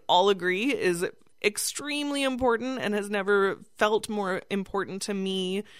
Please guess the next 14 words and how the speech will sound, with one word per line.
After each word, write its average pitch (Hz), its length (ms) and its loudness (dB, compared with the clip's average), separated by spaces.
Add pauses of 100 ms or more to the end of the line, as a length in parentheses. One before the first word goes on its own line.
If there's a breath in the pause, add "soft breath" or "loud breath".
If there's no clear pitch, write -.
(260 loud breath)
um, 165 760 -2 (260)
since, - 640 -4
uh, 151 380 -4 (180)
going 170 280 2
through 196 400 2
a 208 100 0
pandemic, 220 560 2
this 226 120 -8
pandemic 226 460 -4
that 226 100 -2
we've 233 140 -6
all 226 180 0
been, 240 380 0 (420 loud breath)
mm, 226 160 2